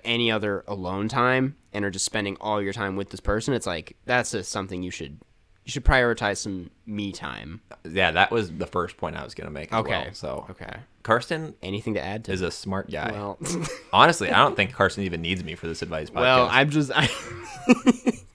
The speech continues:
Speaker 1: I ju-, it, you just hate to hear it, 'cause it's like, you should be able to watch what you wanna
Speaker 2: Yeah.
Speaker 1: you're in the movie
Speaker 2: It does,
Speaker 1: watch.
Speaker 2: it's not healthy if,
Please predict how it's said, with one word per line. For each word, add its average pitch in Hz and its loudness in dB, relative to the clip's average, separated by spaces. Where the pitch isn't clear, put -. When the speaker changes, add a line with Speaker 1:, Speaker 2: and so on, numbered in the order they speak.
Speaker 1:
I 139 8
ju-, 170 6
it, 165 2
you 151 0
just 165 0
hate 165 4
to 143 -2
hear 160 2
it, - -4
'cause 143 0
it's 131 -2
like, 139 4
you 165 0
should 175 2
be 156 8
able 127 6
to 113 2
watch 95 -2
what 95 -2
you 92 -6
wanna 78 -6
Speaker 2:
Yeah. 78 4
Speaker 1:
you're 95 -2
in 85 -4
the 82 -6
movie 82 0
Speaker 2:
It 196 4
does, 170 6
Speaker 1:
watch. 170 2
Speaker 2:
it's 147 2
not 170 4
healthy 104 2
if, - -2